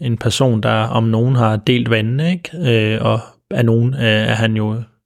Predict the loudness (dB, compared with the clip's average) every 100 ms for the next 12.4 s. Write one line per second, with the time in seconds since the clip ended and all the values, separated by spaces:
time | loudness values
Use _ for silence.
0 | -2 0 0 0 0 -2 -10 -4 -2 0
1 | 0 0 -2 -2 -2 -2 -4 -6 -2 -2
2 | 0 -2 -4 -2 2 2 2 -2 -6 -6
3 | 0 2 0 -2 -4 0 2 2 0 0
4 | 2 2 0 0 0 0 0 -2 0 0
5 | -2 -2 -2 -2 -4 -6 -10 -14 -20 -20
6 | _ -2 0 2 0 -2 0 2 2 0
7 | -4 -8 -16 -16 -18 -18 -2 0 2 2
8 | 2 2 4 4 2 2 0 -2 -6 -8
9 | 0 0 2 -2 0 2 2 0 -4 -2
10 | 0 2 0 -2 -4 -6 -6 -4 2 2
11 | 2 0 0 -2 0 0 2 2 0 0
12 | -2 0 -2 -2